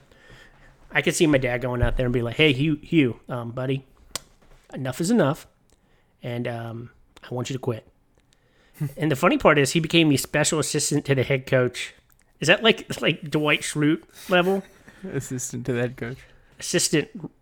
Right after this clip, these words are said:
Speaker 1: manager to the head coach? Assistants
Speaker 2: That's all right.
Speaker 1: to
Speaker 2: Hey,
Speaker 1: the
Speaker 2: hey, the good news is,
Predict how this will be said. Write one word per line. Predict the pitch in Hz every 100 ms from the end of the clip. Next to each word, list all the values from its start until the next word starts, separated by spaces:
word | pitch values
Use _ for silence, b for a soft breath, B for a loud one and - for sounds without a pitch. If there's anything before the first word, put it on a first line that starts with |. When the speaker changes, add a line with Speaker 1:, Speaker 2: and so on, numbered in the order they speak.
| _ - -
Speaker 1:
manager | 147 143 147 151 175
to | 165
the | 170
head | 165 156
coach? | 170 190 - _ _ _ _ _
Assistants | - 190 - 247 -
Speaker 2:
That's | 104 -
all | 262
right. | 165 131
Speaker 1:
to | -
Speaker 2:
Hey, | 147 110
Speaker 1:
the | -
Speaker 2:
hey, |
the | 135
good | 127 170 180
news | 151 120 117
is, | 120 107 107 123 -